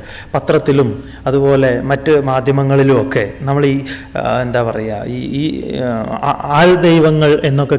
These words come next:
കേട്ട് കേട്ട് കേട്ടിട്ട് നമ്മൾ വിചാരിച്ചിരിക്കണു ഈ മനുഷ്യന്മാരെ ദൈവമാ-, ദൈവം എന്ന് പറയാൻ പാടില്ല എന്ന്. ഇപ്പം ഈ ആൾ ദൈവങ്ങൾ എന്ന് പറയുമ്പം നിങ്ങൾക്കറിയാം ആരെയൊക്കെയാണ് ഈ പത്രങ്ങൾ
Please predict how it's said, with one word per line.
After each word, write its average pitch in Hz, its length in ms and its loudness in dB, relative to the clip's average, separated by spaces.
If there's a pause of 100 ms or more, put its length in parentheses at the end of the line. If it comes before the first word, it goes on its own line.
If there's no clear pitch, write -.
കേട്ട് 123 220 2
കേട്ട് 131 260 0
കേട്ടിട്ട് 120 520 -2 (840)
നമ്മൾ 139 400 -2
വിചാരിച്ചിരിക്കണു 131 840 0 (400)
ഈ 107 360 -8 (140)
മനുഷ്യന്മാരെ 135 880 2
ദൈവമാ-, 147 580 0
ദൈവം 139 500 2
എന്ന് 123 160 -2
പറയാൻ 117 360 -4
പാടില്ല 104 440 -8
എന്ന്. - 320 -14 (880)
ഇപ്പം 185 120 0
ഈ 196 100 4
ആൾ 185 260 6
ദൈവങ്ങൾ 214 580 6
എന്ന് 208 340 4
പറയുമ്പം 175 680 2 (320)
നിങ്ങൾക്കറിയാം 180 680 4
ആരെയൊക്കെയാണ് 165 960 4 (240)
ഈ 147 60 2
പത്രങ്ങൾ 139 680 2